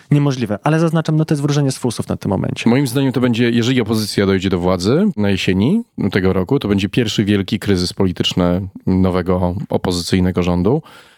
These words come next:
Speaker 2: jeżeli zdecydują się nie przedłużać zamrożenia cen energii i gazu, a sytuacja makro i na rynkach energii nie ulegnie specjalnej zmianie.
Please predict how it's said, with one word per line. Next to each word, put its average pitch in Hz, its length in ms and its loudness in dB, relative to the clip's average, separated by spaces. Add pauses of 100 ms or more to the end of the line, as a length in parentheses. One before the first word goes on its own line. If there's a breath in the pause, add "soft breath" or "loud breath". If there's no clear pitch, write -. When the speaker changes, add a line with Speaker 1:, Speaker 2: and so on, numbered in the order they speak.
(140 loud breath)
Speaker 2:
jeżeli 107 320 2
zdecydują 104 500 0
się 104 180 0
nie 104 160 2
przedłużać 92 680 -2
zamrożenia 92 480 0
cen 92 200 -2
energii 95 540 0
i 139 40 -4
gazu, 104 560 0
a 135 300 0
sytuacja 117 880 0
makro 120 680 0
i 117 160 -2
na 101 360 0
rynkach 104 320 0
energii 113 360 0
nie 139 180 2
ulegnie 117 360 0
specjalnej 104 500 0
zmianie. 90 320 0